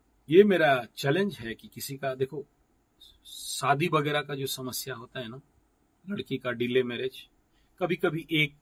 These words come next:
साढ़े एक स-, नव-, नवरात्र में नहीं होता, दूसरा में नहीं होता है, लेकिन तीसरा के बाद तो हो ही जाता है। लेकिन बशर्ते उसको उस नवरात्र को involve होके करना है। बहुत से लोग हमारे पास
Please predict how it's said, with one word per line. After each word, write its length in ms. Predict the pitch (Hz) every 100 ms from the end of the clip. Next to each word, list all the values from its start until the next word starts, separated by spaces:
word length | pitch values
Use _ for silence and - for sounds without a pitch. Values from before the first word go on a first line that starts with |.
| _ _
साढ़े 360 | - - 127 131
एक 180 | 156 151 - _ _ _ _
स-, 100 | -
नव-, 520 | 143 135 123 127 127
नवरात्र 480 | 127 120 127 123 127
में 140 | 120
नहीं 200 | 120 127
होता, 360 | 113 113 _ _ _ _ _ _ _ _ _ _ _ _ _ -
दूसरा 440 | 117 131 - 143
में 140 | 147 139
नहीं 180 | 131
होता 300 | 117 - _
है, 120 | - _
लेकिन 240 | _ - _ -
तीसरा 340 | 160 170 175
के 140 | 160 139
बाद 240 | 123 127 -
तो 80 |
हो 120 | 107 107
ही 140 | 104
जाता 320 | 101 - _
है। 160 | _ _ _ _ _ _ _ _ 131
लेकिन 220 | 127 139
बशर्ते 640 | 139 - 139 139 180 165 - -
उसको 500 | 131 - 156 151 - -
उस 220 | 131 -
नवरात्र 540 | 117 117 123 127 -
को 240 | 131 - 135
involve 560 | 120 113 107 113 120
होके 280 | 104 113 120 -
करना 300 | - 113 117
है। 280 | 107 87 _ _ _ _ _ _ _ - _
बहुत 200 | 147 180
से 140 | - 214
लोग 200 | 226 226
हमारे 220 | 185 196
पास 380 | 196 208 - -